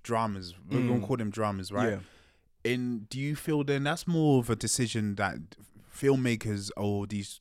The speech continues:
Speaker 1: t-, I'm sure
Speaker 2: I'd say it's, um, the ri-,
Speaker 1: the
Speaker 2: the
Speaker 1: script
Speaker 2: writer,
Speaker 1: writers
Speaker 2: yeah,
Speaker 1: are
Speaker 2: script
Speaker 1: doing
Speaker 2: writer.
Speaker 1: because, but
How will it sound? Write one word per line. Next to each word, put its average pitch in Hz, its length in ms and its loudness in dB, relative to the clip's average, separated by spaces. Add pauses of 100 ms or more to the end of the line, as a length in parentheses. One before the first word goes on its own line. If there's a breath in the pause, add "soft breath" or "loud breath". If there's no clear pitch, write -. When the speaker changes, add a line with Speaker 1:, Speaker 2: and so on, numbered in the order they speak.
Speaker 1:
t-, - 120 -10
I'm 107 160 -4
sure 131 300 -2
Speaker 2:
I'd 127 140 0
say 123 160 0
it's, - 240 -6 (120)
um, 104 320 -4
the 101 100 -6
ri-, 104 200 -8
Speaker 1:
the 95 100 -10
Speaker 2:
the 131 60 4
Speaker 1:
script 117 300 6
Speaker 2:
writer, 139 40 8 (180)
Speaker 1:
writers 117 100 2
Speaker 2:
yeah, 117 80 4
Speaker 1:
are 123 100 4
Speaker 2:
script 107 80 -2
Speaker 1:
doing 180 160 10
Speaker 2:
writer. 147 100 6
Speaker 1:
because, 131 340 4 (260 loud breath)
but 143 180 4